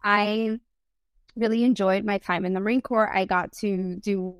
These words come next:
a lot of high-level different operations. And one of the things that I was very fortunate to do in the Marine Corps was to be able to liaison, uh, participate in conflict re-,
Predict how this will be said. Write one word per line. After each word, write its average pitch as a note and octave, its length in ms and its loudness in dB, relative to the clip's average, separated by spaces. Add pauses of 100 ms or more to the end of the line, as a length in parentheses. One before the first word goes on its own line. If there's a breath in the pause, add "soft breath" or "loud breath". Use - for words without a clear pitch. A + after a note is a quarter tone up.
(220)
a G3+ 80 0
lot F3 360 2
of F3+ 100 -4
high-level G#3+ 480 0
different F3+ 320 -6
operations. E3+ 640 -8
And G3+ 100 0
one A#3 160 2
of B3 120 2
the C#4 80 2
things G#3 300 -2
that F#3+ 100 2
I F#3 40 2
was F#3 160 -6
very F#3+ 300 0
fortunate F3+ 420 -8
to F#3 100 -10
do F3 260 -2 (320)
in B3 140 4
the B3+ 60 4
Marine F#3+ 280 0
Corps G3+ 160 -4
was F#3 160 -2
to - 160 -6
be G3 160 -2
able G3 240 0
to - 160 -8
liaison, F#3+ 760 0 (380)
uh, F#3 160 4
participate G#3+ 680 -4
in F#3+ 100 -4
conflict F#3 420 0
re-, F3+ 220 -2